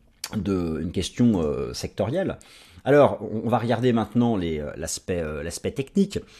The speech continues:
Euh, mais effectivement, depuis le début de l'année, les indices boursiers européens alors, les résistances techniques ont récemment agi.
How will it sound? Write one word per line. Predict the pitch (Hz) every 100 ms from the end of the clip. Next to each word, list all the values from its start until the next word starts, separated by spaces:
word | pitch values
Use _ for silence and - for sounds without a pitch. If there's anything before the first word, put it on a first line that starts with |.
| - - - -
Euh, | 92 87 80 82
mais |
effectivement, | 113 135 - 165
depuis | 131 -
le | 120
début | 131 127
de | 127
l'année, | 135 139
les | 95
indices | 117 123
boursiers | 101 110 - 123 117
européens | 104 107 117 117 107 - _ _ _ _ -
alors, | 98 87 - - - 98 - - - - _
les | 73 80 123 180
résistances | 170 160 - 151 -
techniques | 139 - 170
ont | 113
récemment | 110 113 117 135 - -
agi. | 107 73